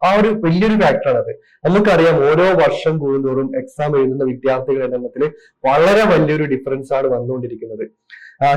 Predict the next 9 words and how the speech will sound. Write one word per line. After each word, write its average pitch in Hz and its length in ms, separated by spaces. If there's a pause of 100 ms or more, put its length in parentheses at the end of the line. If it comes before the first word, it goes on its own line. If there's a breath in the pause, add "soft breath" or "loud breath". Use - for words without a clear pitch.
കഴിഞ്ഞ 156 220
തവണത്തെ 165 640
നോക്കുകയാണ്, 143 400
രണ്ടായിരത്തി 147 380
ഇരുപത്തി 151 360
മൂന്നിനെ 147 380
സംബന്ധിച്ച് 143 460
നോക്കുകയാണെങ്കിൽ 135 520
ഏകദേശം 143 540